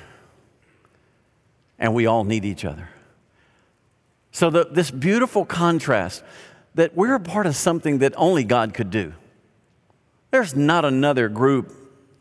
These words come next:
organization, whatever you would call it out there, with, with the differences we have, and yet God has made us one, and He's gifted us, and He's called us to one another.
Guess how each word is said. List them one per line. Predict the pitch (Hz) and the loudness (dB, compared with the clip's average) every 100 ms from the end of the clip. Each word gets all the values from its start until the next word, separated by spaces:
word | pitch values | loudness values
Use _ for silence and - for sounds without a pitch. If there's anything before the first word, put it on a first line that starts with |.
| _ | _
organization, | 139 147 131 123 110 123 120 123 | 2 2 0 -4 0 -2 0 0
whatever | 123 127 127 | 0 0 -2
you | |
would | 117 107 | -4 0
call | 127 120 | 2 2
it | 113 | 2
out | 113 - | 0 0
there, | 123 - - - - _ _ - | -2 -2 -8 -20 -20 _ _ -4
with, | 160 - - - - - | -2 -2 -6 -20 -20 -6
with | 143 156 135 | -2 0 0
the | 139 | -6
differences | 110 156 202 233 - 196 156 | 0 0 0 -2 -2 -2 -2
we | 156 127 | 0 0
have, | 107 131 107 87 87 - _ _ _ _ _ - | 0 0 0 -2 -8 -16 _ _ _ _ _ -6
and | - 143 | 0 2
yet | 170 143 | 2 2
God | 165 156 | 0 2
has | 156 120 | 0 0
made | 147 131 | 0 0
us | 117 | -4
one, | 127 143 151 123 107 110 - - - - - | -4 -2 0 0 -2 -8 -16 -20 -20 -18 -4
and | 147 | 0
He's | 147 131 | 2 0
gifted | 113 175 208 151 123 | 0 0 0 -2 0
us, | 101 98 - - - - | 0 -4 -10 -14 -20 -12
and | - 165 | -2 0
He's | 156 | 0
called | - - 190 202 | -2 2 2 4
us | 175 - | 0 -4
to | 147 | -4
one | 135 127 135 | -2 0 0
another. | 131 123 175 170 71 85 | 0 0 -2 -4 -12 -16